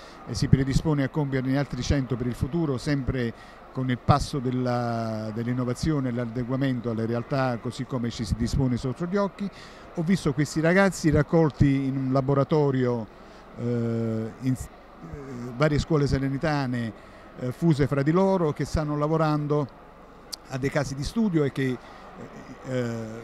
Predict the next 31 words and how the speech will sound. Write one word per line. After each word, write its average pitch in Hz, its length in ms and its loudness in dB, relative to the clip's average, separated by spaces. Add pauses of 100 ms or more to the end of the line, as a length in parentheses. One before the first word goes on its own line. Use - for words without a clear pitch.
(280)
predispongono 165 840 4
l'animo 147 760 4 (420)
ad 151 120 -4
avere 156 380 2
un 147 160 0
ottimismo 135 720 2 (160)
diverso, 123 500 -2
un 104 240 -6
ottimismo 120 460 0
grande. 85 560 -6 (580)
Eh, 123 420 2
Salerno 180 640 4
è 175 100 4
una 156 180 2
città 160 320 0
che 139 100 -4
si 127 120 -8
dispone 139 320 -4
ad 139 80 0
essere 143 260 -2
una 123 140 -2
città 131 300 0
dell'innovazione 123 640 0
a - 20 -4
tutto 127 260 -4
tondo. 85 640 -8 (300)
Noi 147 260 2
siamo 139 280 -4
ospitati 135 460 -4
in 120 80 -8
questa, 127 640 -4